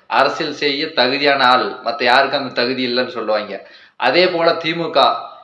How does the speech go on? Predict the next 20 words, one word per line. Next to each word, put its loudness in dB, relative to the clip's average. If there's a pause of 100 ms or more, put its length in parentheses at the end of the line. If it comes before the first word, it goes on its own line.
YouTube -2
ரூட்டர்ஸ், 0
இந்த 0
பெரியார் 2
கொள்கைவாதிகள் 2
இவங்கெல்லாம் 0
பாத்தீங்க 2
அப்படின்னா 0 (320)
திராவிட 6
முன்னேற்ற 2
கழகம் 2
தான் 2
இங்க -2
எல்லாமே. 2 (200)
அங்க -2
குறைய 2
க-, 0
சொல்றதுக்கு 0
ஒண்ணுமே 0
கிடையாது. 2